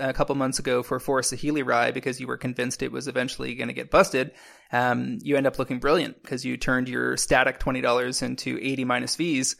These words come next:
Um, that's a good place to be. Um, you don't wanna be trading down like that when both are stalled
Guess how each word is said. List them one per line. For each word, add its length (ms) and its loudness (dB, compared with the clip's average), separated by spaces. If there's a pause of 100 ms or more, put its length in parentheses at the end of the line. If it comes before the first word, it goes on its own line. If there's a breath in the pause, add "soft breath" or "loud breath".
(440 loud breath)
Um, 400 2
that's 180 2
a 20 2
good 140 2
place 200 2
to 60 -2
be. 380 -2 (180)
Um, 360 2
you 120 -6
don't 220 6
wanna 160 4
be 140 -2
trading 360 0
down 340 2
like 200 -2
that 420 4
when 400 0
both 360 6
are 120 6
stalled 600 6